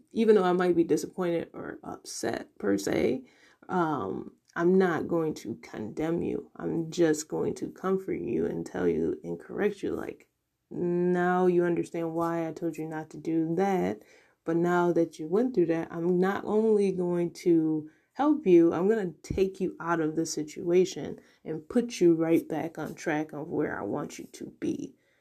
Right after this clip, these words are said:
That's how God deals with us. He doesn't hate us when we make mistakes. Even when we disobey, yeah, he gets disappointed just like a parent, but he doesn't hate us. He still loves us. He just corrects us and puts us right back where we need to be if we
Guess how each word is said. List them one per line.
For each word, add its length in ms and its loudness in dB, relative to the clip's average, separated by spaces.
That's 220 0
how 140 2
God 280 -6
deals 240 -4
with 120 -8
us. 180 -12
He 120 -2
doesn't 480 0
hate 520 0
us 340 -6
when 180 -4
we 140 0
make 320 -2
mistakes. 720 -4
Even 260 6
when 140 6
we 100 6
disobey, 960 0
yeah, 160 2
he 140 2
gets 200 0
disappointed 600 -2
just 180 -2
like 160 -10
a 60 -16
parent, 420 -4
but 140 -2
he 100 6
doesn't 480 -4
hate 360 -8
us. 140 -12
He 120 -8
still 300 -4
loves 320 -4
us. 200 -6
He 100 -2
just 260 0
corrects 500 -4
us 180 0
and 340 -8
puts 240 -8
us 180 -8
right 200 -6
back 200 -8
where 140 -6
we 100 -4
need 160 -8
to 60 -10
be 320 -8
if 300 8
we 520 0